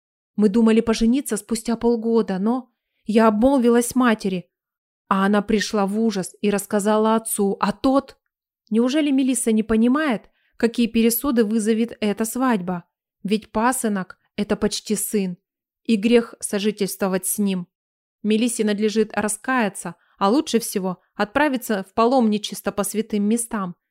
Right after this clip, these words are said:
Потом, по возвращении, Мелисса найдет себе мужа. Она уже нашла, но кто бы ее послушал? И тогда было решено бежать. Она продала дом и лавку, все, что только было ценного.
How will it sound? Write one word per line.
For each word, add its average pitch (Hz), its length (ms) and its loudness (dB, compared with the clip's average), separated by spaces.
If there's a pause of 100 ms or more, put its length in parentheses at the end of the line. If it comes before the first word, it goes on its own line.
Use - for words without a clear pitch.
(160)
Потом, 277 540 -4
по 226 100 0
возвращении, 220 840 -2 (320)
Мелисса 233 360 2
найдет 226 360 0
себе 202 260 -4
мужа. 180 440 -6 (440)
Она 214 240 2
уже 233 320 4
нашла, 202 480 -2 (320)
но 240 140 2
кто 294 180 -2
бы 254 160 2
ее 254 140 2
послушал? 254 720 -4 (560)
И 233 80 -4
тогда 269 320 0
было 240 240 4
решено 220 640 -2
бежать. 190 720 -4 (500)
Она 269 180 0
продала 240 400 4
дом 262 260 0
и 220 180 -6
лавку, 190 600 -4 (180)
все, 254 520 0
что - 240 -2
только 233 300 2
было 220 260 2
ценного. 190 720 -4